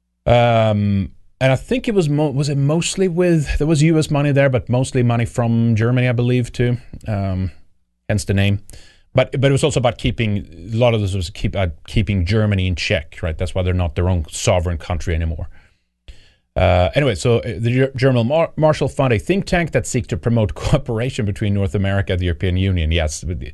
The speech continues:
it's about seeking one party to dominate over the other ones. Yes, here's a bunch of money. See, we'll, we'll help restore and rebuild your, uh, your nations after the Second World War, but you better do what we want you to do, okay?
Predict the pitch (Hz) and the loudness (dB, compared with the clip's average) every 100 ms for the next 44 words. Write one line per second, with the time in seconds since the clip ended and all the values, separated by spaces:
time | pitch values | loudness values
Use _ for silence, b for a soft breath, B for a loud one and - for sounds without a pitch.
0 | b b b _ - 107 - 117 113 101 | b b b _ -2 -2 0 2 2 0
1 | - - 127 110 110 107 - 113 113 117 | -6 -6 -4 -2 0 -2 -4 -2 0 0
2 | - 110 104 95 101 87 92 95 87 90 | 0 2 2 0 -2 0 0 2 0 0
3 | 85 87 82 78 - 92 78 - b b | 0 0 0 -2 -4 -2 -4 -4 b b
4 | b 175 - 135 135 - 127 202 202 196 | b 0 2 0 0 0 0 2 2 0
5 | - 151 139 135 B B 170 190 143 175 | 0 0 0 -2 B B 2 2 2 2
6 | 175 151 - - 165 165 139 110 123 151 | 2 -2 -6 -2 0 2 2 0 0 0
7 | 123 143 139 127 117 110 101 101 110 113 | 2 2 2 2 2 4 4 4 4 4
8 | 120 113 107 107 98 95 90 107 101 92 | 4 2 2 2 2 0 0 0 0 -2
9 | 104 175 196 - - - _ _ _ _ | 2 4 4 0 -8 -20 _ _ _ _
10 | _ - - 117 123 127 156 165 143 131 | _ -12 -4 -2 0 2 0 0 0 0
11 | 120 131 123 117 110 80 71 71 73 - | 2 2 0 0 -2 -2 -4 -6 -4 -2
12 | 233 | -2